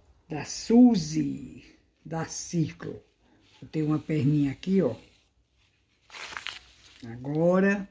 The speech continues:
vou dar aqui um nozinho. Ó, ó. Aí, muita gente pe-, pergunta assim:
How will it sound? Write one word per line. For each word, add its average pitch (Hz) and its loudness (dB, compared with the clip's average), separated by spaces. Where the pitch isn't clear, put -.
vou 165 0
dar 175 2
aqui 170 0
um 208 4
nozinho. 165 4
Ó, 131 -10
ó. 131 -10
Aí, 151 -2
muita 170 0
gente 165 0
pe-, 156 -4
pergunta 156 2
assim: 123 -4